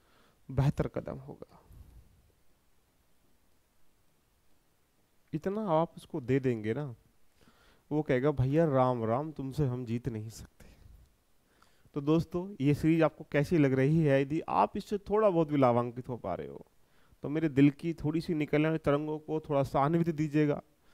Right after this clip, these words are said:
थोड़ा बताइएगा कि, "हाँ सर, मैं आपके साथ जो कर पा रहा हूँ, मैं अपना बहुमूल्य समय निकाल कर आपके चरणों में दीप-, न्योछावर करता हूँ।" तो उसकी भी आपकी कदर होती है कि आप भी अपने आप को कहीं ना, कहीं ना कहीं एक परसेंट उसको रिटर्न करें। प्यार कहते किसे हैं?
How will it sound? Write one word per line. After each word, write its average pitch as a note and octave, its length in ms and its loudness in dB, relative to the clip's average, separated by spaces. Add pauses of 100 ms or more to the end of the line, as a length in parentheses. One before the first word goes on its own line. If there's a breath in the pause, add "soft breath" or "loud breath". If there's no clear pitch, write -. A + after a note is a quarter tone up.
(140 soft breath)
थोड़ा D3 180 4
बताइएगा D3+ 500 4
कि, D3+ 140 -4
"हाँ C#3+ 220 0
सर, C#3 180 -2
मैं C3 280 -4
आपके A#2+ 280 -2
साथ C3 200 -2
जो A#2+ 140 -8
कर B2+ 180 0
पा C3 180 4
रहा C3+ 120 2
हूँ, C3+ 160 -6 (380 soft breath)
मैं D3+ 120 2
अपना D#3+ 220 0
बहुमूल्य F3 440 6
समय E3 220 2
निकाल D3 340 4
कर D3 200 0
आपके C3+ 320 -2
चरणों C#3 300 0
में C#3 160 0
दीप-, B2+ 280 -4
न्योछावर C#3+ 380 0
करता C#3+ 260 -2
हूँ।" D3+ 200 -2 (420 soft breath)
तो F#3 40 0
उसकी A3 220 -2
भी A3 140 0
आपकी F#3 220 2
कदर D#3+ 280 4
होती D3 280 0
है D#3 100 4
कि D3 120 -2
आप A#2+ 200 4
भी D3 120 0
अपने C#3 220 -2
आप B2 200 0
को C3+ 120 -6
कहीं B2+ 160 0
ना, A#2+ 60 -6
कहीं C3 180 -2
ना C3 100 -4
कहीं B2 260 -10 (360 loud breath)
एक D#3+ 220 2
परसेंट D3 300 0
उसको C#3+ 180 -6
रिटर्न C3 300 0
करें। - 260 -6 (180)
प्यार D#3+ 240 6
कहते D3 320 0
किसे C3 260 -8
हैं? A2 280 -10